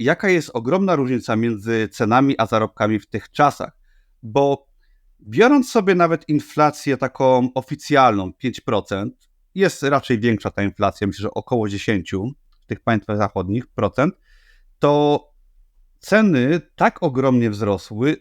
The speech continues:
że no dzisiaj wypłata sprzed dwudziestu lat siedemset złotych, tysiąc złotych wydaje się po prostu śmieszna.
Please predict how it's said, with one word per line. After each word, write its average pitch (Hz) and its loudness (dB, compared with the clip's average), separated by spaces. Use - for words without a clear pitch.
że 120 0
no 135 2
dzisiaj 151 0
wypłata 127 0
sprzed 110 -8
dwudziestu 113 -6
lat 120 -2
siedemset 131 -2
złotych, 120 -8
tysiąc 139 -4
złotych 123 -2
wydaje 135 2
się 113 -4
po 101 -6
prostu 87 -6
śmieszna. - -6